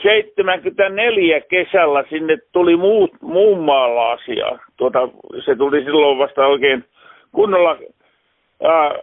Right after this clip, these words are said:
käytiin se Ramsau ja täytyy sanoa, jotta oli se paratiisi siellä hiihtää. No totta kai siellä kesällä oli hirmu lämmintä ja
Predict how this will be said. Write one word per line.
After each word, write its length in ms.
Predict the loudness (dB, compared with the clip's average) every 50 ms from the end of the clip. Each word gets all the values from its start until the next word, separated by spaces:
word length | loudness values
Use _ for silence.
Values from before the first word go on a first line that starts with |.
| -14 -20 -20 -20 -20 -20 _ -20 _ _ -4
käytiin 640 | -2 0 0 -2 -4 -6 -6 -6 -4 -4 -4 -4 -2
se 280 | 0 0 0 0 -2 -6 -12 -10 -8 -2 0 0
Ramsau 680 | 0 0 0 -2 -8 -12 -6 -2 0 2 2 2 2
ja 160 | 2 2 0
täytyy 600 | 0 0 0 0 0 -2 -4 -6 -8 -8 -8 -6 -4
sanoa, 400 | -4 -2 -2 -2 0 0 0 0
jotta 400 | 0 -2 -4 -6 _ -2 -2 -2
oli 460 | 0 0 0 0 0 -2 -4 -6 -6
se 340 | -2 -2 0 0 0 -2 -4 _ _ _ _ _ _ -2
paratiisi 960 | 0 2 2 2 2 2 2 2 0 -2 -6 -6 -6 -6 -6 -10 -12 -12 -8
siellä 380 | -4 -2 0 0 2 2 2 2
hiihtää. 800 | 0 0 0 0 0 -2 -2 -6 _ _ -2 0 0 0 0 -4 _ _ _ _ _ _ _ -6
No 140 | -2 -2 0
totta 420 | 0 0 -2 -2 _ -4 -4 -4
kai 280 | -2 0 0 0 0 -2 -6 -6
siellä 220 | -2 0 0 0 -2 -2
kesällä 560 | -4 -4 -2 0 0 0 2 2 2 2 0
oli 260 | 0 -2 -2 -4 -2
hirmu 720 | -2 0 0 0 -2 -2 -4 -4 -6 -6 -2 -2 0 0 2
lämmintä 640 | 2 2 0 -2 -2 -4 -6 -6 -4 -4 -2 0
ja 240 | 0 2 2 0